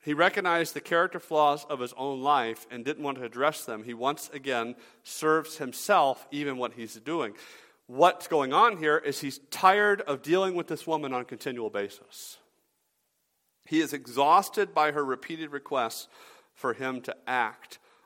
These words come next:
on her behalf. So much so that there's a very picturesque word choice here. We have this statement that he was le-, uh, by her, um, "Lest by her continual coming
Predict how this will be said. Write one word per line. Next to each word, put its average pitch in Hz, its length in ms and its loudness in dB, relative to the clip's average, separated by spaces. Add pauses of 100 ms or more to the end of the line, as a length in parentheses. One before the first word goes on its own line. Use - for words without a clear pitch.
on 120 160 -6
her 113 200 -6
behalf. - 720 -12 (760)
So 196 320 4
much 240 240 4
so 147 500 0 (280)
that 160 100 -2
there's 160 180 0
a 156 40 0
very 220 220 4
picturesque 185 800 -2
word 214 380 2
choice 127 640 -4
here. 117 300 0 (440)
We 165 120 0
have 202 240 8
this 190 160 0
statement 170 560 4
that 147 260 -2
he 175 160 -2
was 147 320 -2
le-, 156 380 2 (460)
uh, 156 260 -10
by 170 220 6
her, 175 300 -2
um, 143 320 2 (200)
"Lest 180 520 4
by 175 200 4
her 165 140 -2
continual 208 680 0
coming 156 600 -2